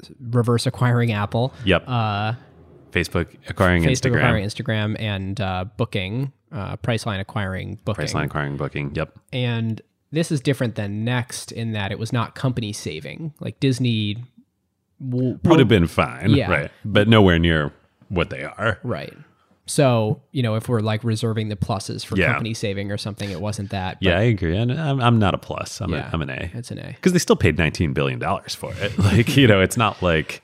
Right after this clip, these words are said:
Speaker 1: Right. I mean, yeah. Yeah.
Speaker 2: It's not like they, uh, you know, invested, uh, uh,
Speaker 1: And
Speaker 2: when, uh,
Speaker 1: and let's
Speaker 2: this isn't like Tencent here, <laughs> you know?
Speaker 1: Right, and let's even say half. So in ninety-five, they paid,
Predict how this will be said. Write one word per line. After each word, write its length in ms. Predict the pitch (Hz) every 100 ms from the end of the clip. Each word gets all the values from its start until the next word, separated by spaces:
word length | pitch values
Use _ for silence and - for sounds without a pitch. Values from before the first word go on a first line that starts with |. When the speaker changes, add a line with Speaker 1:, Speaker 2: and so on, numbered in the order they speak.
| - - -
Speaker 1:
Right. 320 | 214 202 131
I 40 |
mean, 140 | 139 135
yeah. 300 | 156 151 92 - _ _ -
Yeah. 260 | 143 69 - _ _ _ _ _
Speaker 2:
It's 100 | -
not 120 | 95
like 180 | 82 78
they, 300 | 85 76 76
uh, 260 | 71 71 71 -
you 120 | 85
know, 260 | 69 64 62 -
invested, 600 | 76 71 73 - 71 67
uh, 340 | 65 65 65 - - -
uh, 260 | 69 67 65
Speaker 1:
And 100 | 67
Speaker 2:
when, 240 | 71 67
uh, 240 | 67 64 64 _
Speaker 1:
and 120 | 160 151
let's 80 | 123
Speaker 2:
this 40 | -
isn't 180 | 98 92
like 160 | 80
Tencent 420 | - 90 - 69
here, 260 | - 87 95
<laughs> 100 | 104
you 80 | 107
know? 60 | 156
Speaker 1:
Right, 120 | 110
and 100 | 139
let's 160 | 170 180
even 180 | 156
say 280 | 127 135 117
half. 500 | 113 - 123 - -
So 240 | - 131 117
in 140 | 117
ninety-five, 840 | 117 127 131 120 - 117 107 104 107
they 140 | 104
paid, 540 | - 113 101 98 107